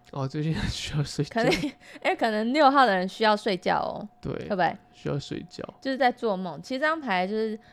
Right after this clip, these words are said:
Speaker 2: 宝剑四，就是他沉睡中，他有美好的梦，可他不愿意醒来。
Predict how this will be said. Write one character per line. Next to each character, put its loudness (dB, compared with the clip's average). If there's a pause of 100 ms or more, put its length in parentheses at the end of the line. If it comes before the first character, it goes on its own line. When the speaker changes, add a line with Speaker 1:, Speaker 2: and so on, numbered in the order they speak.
Speaker 2:
宝 6
剑 -2
四， -10
就 -4
是 0
他 2
沉 -6
睡 -4
中， -8
他 -4
有 0
美 -4
好 -4
的 -10
梦， -6
可 -8
他 -6
不 -10
愿 -8
意 -14
醒 -18
来。 -20